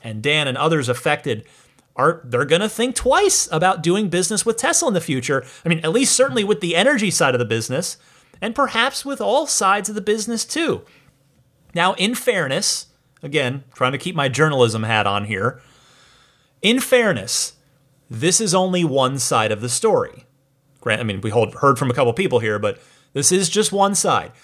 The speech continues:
We don't have any statements from Tesla. So I'm acknowledging that. I'm not, uh, I'm neither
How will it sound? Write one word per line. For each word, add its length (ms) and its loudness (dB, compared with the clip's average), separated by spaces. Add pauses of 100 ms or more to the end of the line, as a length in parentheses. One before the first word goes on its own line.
(220)
We 200 -2
don't 320 0
have 400 0
any 180 -2
statements 480 -4
from 180 -4
Tesla. 540 -6 (760)
So 500 0 (320)
I'm 200 0
acknowledging 720 2
that. 340 0 (160)
I'm 180 -4
not, 280 -2 (260)
uh, 300 -2
I'm 140 -6
neither 600 2